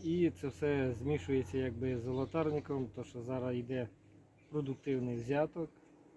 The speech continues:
Але ж ми вже теж, як би говориться, заокругляємося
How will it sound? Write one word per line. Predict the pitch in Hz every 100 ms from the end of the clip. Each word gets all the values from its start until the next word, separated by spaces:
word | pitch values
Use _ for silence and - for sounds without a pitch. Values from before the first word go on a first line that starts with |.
| - - - 156
Але | 147 139
ж | -
ми | 156
вже | 131 131
теж, | 131 131 113 117 104 -
як | 120 113
би | 110 117
говориться, | 110 123 127 123 117 123
заокругляємося | 113 135 127 131 127 151 180 170 139 - 113